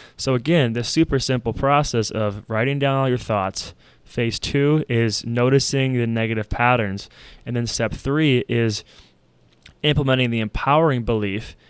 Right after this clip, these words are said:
and using that as fuel to replace those negative beliefs. When you have ninety-five percent of your thoughts being the same from day to day, this can literally change all of those negative thoughts that are holding you back.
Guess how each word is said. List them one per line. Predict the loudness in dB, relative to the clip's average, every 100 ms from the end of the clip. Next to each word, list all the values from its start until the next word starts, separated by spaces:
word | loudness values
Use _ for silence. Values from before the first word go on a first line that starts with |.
| _ -8
and | -6
using | -4 0 2 2 0 0
that | 0 2 0 -2 -2
as | 0 0 -2 -8
fuel | -14 -10 -2 2 4 2
to | -2 -4
replace | -4 -4 -2 -2 -2
those | -6 -4
negative | -4 -4 -6 -6
beliefs. | -2 0 0 -6 -14 -20 -20 _
When | -8 -2
you | 0
have | 2 2 0 -4
ninety-five | -6 -4 -4 -4 -6 -2 0 0 -2
percent | -6 -6 -4 -4 -4 -4
of | -10 -8
your | -10
thoughts | -6 0 0 0 -4
being | -6 -4 -4
the |
same | -6 -4 -2 -4
from | -4 -4
day | -4
to | -4
day, | -2 0 0 -2 -8 -20 -20 _
this | -2 0
can | -2 2
literally | 4 4 2 0
change | 0 0 2 0 -2 -10 0
all | 4 4
of | 4
those | 0 0
negative | -4 -4 -6
thoughts | -2 -2 -2
that | -6
are | -8
holding | -6 -6 -6
you | -6
back. | -2 0 0